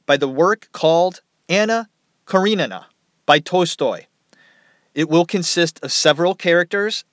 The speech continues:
and several chapters. Michael Caine was cast as Elliot. Woody really wanted an American to play the role, and he offered it to Jack Nicholson, but Jack turned it down.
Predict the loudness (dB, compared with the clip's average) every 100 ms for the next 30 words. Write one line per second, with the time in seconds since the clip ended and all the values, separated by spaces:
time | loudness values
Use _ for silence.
0 | -12 -6 0 0 0 -6 -2 0 0 -4
1 | -8 -10 -14 _ _ _ _ _ _ -2
2 | 0 0 -4 -4 -4 -4 -4 -4 -4 0
3 | 0 0 -6 -2 -2 0 -2 -2 -2 -8
4 | -12 -20 _ _ _ _ _ _ 0 2
5 | 2 0 0 -2 -2 -2 0 -2 -4 -2
6 | 0 2 2 0 -8 -10 -12 -4 -2 -2
7 | -2 -4 -6 -10 _ _ _ -6 -4 0
8 | 0 0 0 -4 -6 -4 -2 -2 -4 -8
9 | -6 -8 -8 -10 _ _ _ _ _ _
10 | _ _ _ -10 -10 _ _ _ _ -6
11 | -2 -2 -4 -10 -6 -2 -2 -2 -6